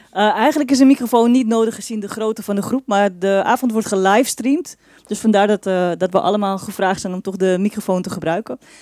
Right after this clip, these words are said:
Mijn naam is Dion. Ik ben medeoprichter van Easy Solutions en Control Alt Delete. Heb ontzettend veel affiniteit met, eh, met het onderwerp. En voordat ik helemaal de avond ga introduceren, ben ik eigenlijk ook wel benieuwd met welke beweegreden jullie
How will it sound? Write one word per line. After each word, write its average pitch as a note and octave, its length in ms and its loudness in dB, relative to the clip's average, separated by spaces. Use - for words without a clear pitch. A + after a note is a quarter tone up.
Mijn C#4+ 220 4
naam C4+ 140 6
is G#3+ 120 0
Dion. A3+ 380 2
Ik G3+ 180 -8
ben G#3 180 2
medeoprichter G#3 680 0
van F3+ 240 -4
Easy G#3 260 -4
Solutions G3+ 580 -6
en G3+ 180 -4
Control G3+ 320 -2
Alt F3 140 -4
Delete. F3+ 340 -12
Heb - 220 -10
ontzettend A#3+ 400 -4
veel - 160 -4
affiniteit F#3+ 540 -6
met, F3 240 -10
eh, D#3+ 160 -6
met F3 180 -8
het - 100 -16
onderwerp. - 480 -8
En G#3+ 720 2
voordat D#4 260 2
ik B3+ 60 2
helemaal B3 580 2
de G3 360 -4
avond A#3 300 -4
ga - 120 -6
introduceren, G#3+ 520 -4
ben B3 100 2
ik C4+ 60 -2
eigenlijk B3+ 240 -4
ook B3 80 -4
wel A3+ 220 0
benieuwd A#3+ 320 0
met G3+ 160 -6
welke A#3 220 2
beweegreden G#3+ 540 2
jullie G#3+ 400 2